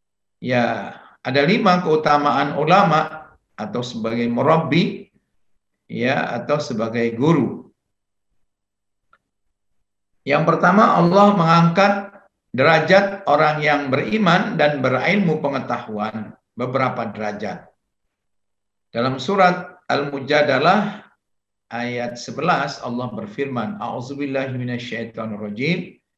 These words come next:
Yarfa'illahu alladhina amanu minkum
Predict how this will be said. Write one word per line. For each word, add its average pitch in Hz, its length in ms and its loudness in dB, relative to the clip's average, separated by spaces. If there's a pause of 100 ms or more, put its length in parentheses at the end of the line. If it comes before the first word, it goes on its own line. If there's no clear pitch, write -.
(460)
Yarfa'illahu 180 960 4
alladhina 175 880 2
amanu 185 580 2
minkum 135 800 -6